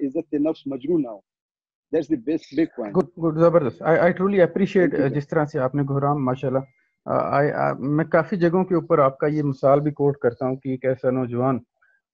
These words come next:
Speaker 2: अ, जो National Defence University एनडीयू से graduate हुआ और उसके बाद, अ, उसने सोचा कि मैं अपने इलाके की, अपने लोगों की खिदमत के लिए वापस जाऊँगा,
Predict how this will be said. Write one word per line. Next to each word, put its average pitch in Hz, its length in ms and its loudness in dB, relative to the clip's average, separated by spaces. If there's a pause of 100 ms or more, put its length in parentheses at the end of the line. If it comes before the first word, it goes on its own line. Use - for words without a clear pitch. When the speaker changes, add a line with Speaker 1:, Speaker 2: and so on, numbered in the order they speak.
Speaker 2:
अ, 131 60 -2
जो 139 140 -4
National 135 380 -2
Defence 135 380 -6
University 127 420 -6
एनडीयू 127 360 -4
से 139 160 -6
graduate 127 680 -4
हुआ 131 200 2
और 123 160 2
उसके 127 260 -10
बाद, 131 380 2 (440)
अ, 131 120 -2
उसने 143 200 -6
सोचा 143 280 -2
कि 151 120 -6
मैं 147 80 2
अपने 151 240 -2
इलाके 143 580 -2
की, 156 200 -10
अपने 135 260 -8
लोगों 127 280 -6
की 143 120 -10
खिदमत 127 320 -10
के 127 120 -12
लिए 120 100 -6
वापस 113 260 -6
जाऊँगा, 113 320 -6